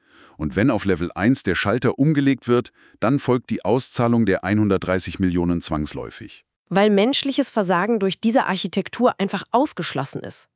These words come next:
Speaker 1: Ganz genau.
Speaker 2: Aber in der Zwischenzeit wehren sich die echten deutschen Behörden ja trotzdem. Was passiert mit den Briefen vom Gericht,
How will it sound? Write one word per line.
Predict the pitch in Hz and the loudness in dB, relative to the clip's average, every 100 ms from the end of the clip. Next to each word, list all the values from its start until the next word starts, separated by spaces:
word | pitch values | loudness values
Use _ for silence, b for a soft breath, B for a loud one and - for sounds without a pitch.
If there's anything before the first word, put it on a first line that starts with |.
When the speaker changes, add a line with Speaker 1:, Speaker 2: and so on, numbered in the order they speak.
| _ | _
Speaker 1:
Ganz | 82 76 | -2 0
genau. | - 90 67 - - | 2 2 0 -6 -2
Speaker 2:
Aber | 170 | 2
in | 190 | 4
der | 175 - | 2 2
Zwischenzeit | 277 - 339 160 208 - _ - | 0 0 0 0 -4 -4 _ -2
wehren | 202 247 | 2 2
sich | 240 226 | 0 -2
die | - - | -4 0
echten | 302 - - 214 | -2 0 0 2
deutschen | 208 277 - 233 | 2 2 0 2
Behörden | 202 214 240 | 2 2 2
ja | 240 233 | 0 0
trotzdem. | - 320 - - 127 127 B B B - | -2 -2 -2 -4 -4 -4 B B B -2
Was | 240 - | -2 0
passiert | 262 269 247 | -2 0 0
mit | 233 208 | 0 2
den | 190 | 2
Briefen | 190 302 - 202 | 4 4 4 -2
vom | - 180 175 | 0 0 2
Gericht, | 190 311 - | 2 2 -2